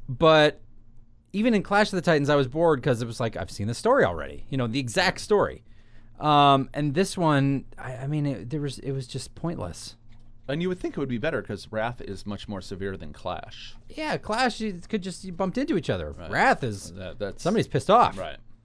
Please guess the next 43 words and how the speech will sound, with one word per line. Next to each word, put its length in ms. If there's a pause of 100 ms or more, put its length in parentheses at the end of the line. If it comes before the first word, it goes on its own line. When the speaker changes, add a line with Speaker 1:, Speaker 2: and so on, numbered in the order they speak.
(600)
Speaker 2:
I 40
wanna 140
say 120
one 160
more 120
thing 160
about 180
Spider-Man. 440 (360)
You 120
know 80
what 120
else 160
I, 220 (100)
I 100
really 400
liked? 640 (880)
I 80
liked 240
that 160
the 80
casting 540
of 100
the 80
characters 440
and 200
the 40
portrayal 420
of 40
the 60
characters 420 (220)
was 200
more 180
realistic 760 (440)
in 240
many 220
ways. 460 (240)
I 120
thought 220
Aunt 220
May 340
and 80
Uncle 200
Ben 420